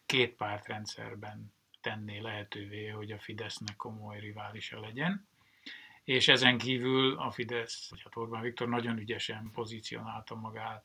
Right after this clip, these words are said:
középre már korábban, tehát az ellenzék meg is oszlik egyrészt jobb és baloldalra, másrészt a baloldali ellenzék maga tett nagyon sokat azért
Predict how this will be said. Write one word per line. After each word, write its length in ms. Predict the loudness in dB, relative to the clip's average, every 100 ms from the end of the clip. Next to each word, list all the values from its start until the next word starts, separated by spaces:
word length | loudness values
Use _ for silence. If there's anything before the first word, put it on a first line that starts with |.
| _
középre 460 | -12 -8 -6 -6 -6
már 200 | -6 -6
korábban, 600 | -2 4 4 4 2 0
tehát 380 | -2 -4 -6 -8
az 100 | -10
ellenzék 580 | -10 -10 -12 -14 -16 -16 -12
meg 200 | -12 -10
is 360 | -10 -8 -10 -10
oszlik 460 | -10 -8 -6 -4
egyrészt 720 | -2 -2 -2 -2 -4 -6 -10 -12
jobb 320 | -6 -6 -6
és 160 | -8 -2
baloldalra, 880 | 2 4 4 4 2 4 4 4
másrészt 420 | 2 -2 -4 -6 -4
a 40 |
baloldali 560 | 2 4 4 2 -2 -4
ellenzék 440 | -4 -6 -6 -6
maga 340 | 2 2 2
tett 200 | -4 -10
nagyon 260 | -8 -8 -6
sokat 360 | -8 -8 -8 -6
azért 360 | -8 -8 -12